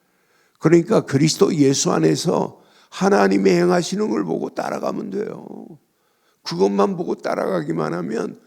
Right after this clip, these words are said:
어떤 문제를 만나고 어떤 상황을 만나도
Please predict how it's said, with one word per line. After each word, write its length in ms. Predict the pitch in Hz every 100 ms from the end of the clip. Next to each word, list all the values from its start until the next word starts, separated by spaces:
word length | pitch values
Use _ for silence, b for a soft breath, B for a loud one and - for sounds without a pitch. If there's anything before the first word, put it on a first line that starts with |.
| b b
어떤 360 | 147 143 170 208
문제를 460 | 196 160 185 220
만나고 520 | 220 - - - - 175
어떤 300 | - 175 214
상황을 480 | 160 156 165 185
만나도 720 | 214 - - - 165 - -